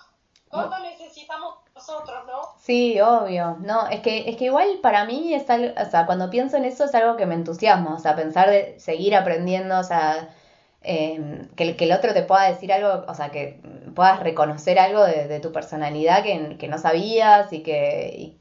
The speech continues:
Speaker 2: que el otro te lo está marcando, o sea, como que me parece que eso es-, está bueno también. Y creo que igual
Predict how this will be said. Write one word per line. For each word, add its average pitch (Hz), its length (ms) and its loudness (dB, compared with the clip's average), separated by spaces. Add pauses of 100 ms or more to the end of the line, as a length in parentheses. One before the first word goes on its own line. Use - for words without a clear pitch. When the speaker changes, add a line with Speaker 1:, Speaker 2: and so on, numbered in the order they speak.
Speaker 2:
que 147 80 -4
el 147 80 0
otro 165 180 0
te 170 60 -2
lo 156 80 -4
está 175 160 -2
marcando, 190 380 0
o - 20 -4
sea, 165 120 -2
como 151 220 -4
que 156 100 -4
me 151 300 -8
parece 180 320 -2
que 196 80 -8
eso 175 560 0 (260)
es-, - 120 -14 (320)
está 202 320 0
bueno 156 300 0
también. 143 440 -6 (340)
Y 208 180 -10
creo 247 300 8
que 240 100 -2
igual 233 540 2